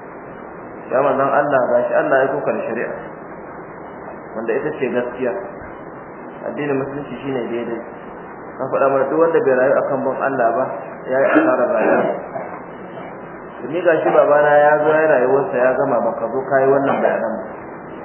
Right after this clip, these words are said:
Shi yanzu yana ina?" Nabi ya ce, "Babanku yana wuta."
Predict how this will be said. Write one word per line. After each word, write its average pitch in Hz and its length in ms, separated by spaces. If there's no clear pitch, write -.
Shi - 140
yanzu 143 220
yana 135 200
ina?" 110 240
Nabi 139 200
ya 147 100
ce, 139 140
"Babanku 131 400
yana 151 180
wuta." 147 300